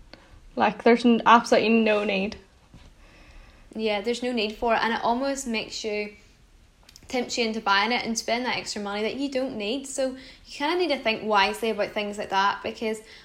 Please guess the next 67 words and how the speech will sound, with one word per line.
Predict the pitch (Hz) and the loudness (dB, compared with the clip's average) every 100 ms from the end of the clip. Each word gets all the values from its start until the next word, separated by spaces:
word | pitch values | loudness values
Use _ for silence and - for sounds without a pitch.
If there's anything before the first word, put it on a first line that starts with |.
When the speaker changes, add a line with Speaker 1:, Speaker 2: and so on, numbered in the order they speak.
| - | -2
Speaker 2:
I | 208 226 | 2 4
would | 277 302 | 2 0
buy | 226 208 | 2 2
into | 208 - 208 226 | 2 -2 -6 -6
that | 254 214 202 - | -4 -2 -2 -4
and | 202 | -6
think, | 202 196 | -4 -4
"Oh, | 233 | -8
sure, | - 269 233 | -6 -4 -2
it's | 220 - | -2 -4
only | 233 226 | -4 -4
get, | - - _ - | -8 -14 _ -8
get | 196 | -6
the | |
next | 220 - | -4 -6
thing | 214 | -10
half | 208 208 202 - | -4 -4 -4 -2
price," | 214 254 - - - - - | 0 0 -6 -18 -20 -14 -4
but | 269 | 0
I | |
don't | 339 | 0
even | 269 226 202 | -2 -4 -4
need | 196 226 | -4 -6
that | 269 - | -8 -10
next | 254 - - | -10 -12 -12
thing, | 226 | -8
like, | 214 | 2
Speaker 1:
No, | 240 226 214 | 6 6 4
Speaker 2:
you | |
know | 214 | 2
Speaker 1:
I'm | 208 208 | 2 4
Speaker 2:
what | |
I | 226 | 4
Speaker 1:
the | 226 | 4
Speaker 2:
mean? | |
Speaker 1:
same. | 208 220 - | 2 0 -2
I'm | 247 233 | 2 4
literally | 220 226 233 226 | 4 0 2 2
the | 226 | 2
same. | 226 226 226 - - - - - - - - - - | 0 0 -2 -10 -20 -20 -20 -20 -20 -20 -20 -10 -2
Speaker 2:
And | 254 | 2
then | 254 254 220 - | 4 2 -2 -6
it's | 240 | -2
like | 285 - | -2 -2
when | 277 | -2
you're | 285 | 0
at | 311 269 | -2 -4
the | |
till | 269 220 220 | -4 -2 -2
and | |
they're | 226 | -2
like, | 208 196 - | -2 -4 -6
"If | 208 | -6
you | 240 | -4
buy | 202 208 | 0 0
something | 214 208 202 202 | 0 -8 -8 -6
else, | 208 220 220 | -6 -6 -6
you'll | 202 | -4
get | 208 - | -4 -2
this | 208 - | -6 -4
here | 208 202 | -6 -4
half | 202 196 | -6 -8
price, | - 202 208 | -6 -6 -6
or | 220 | -6
your | 202 | -6
cheapest | - - - | -8 -8 -8
one | 214 196 | -8 -8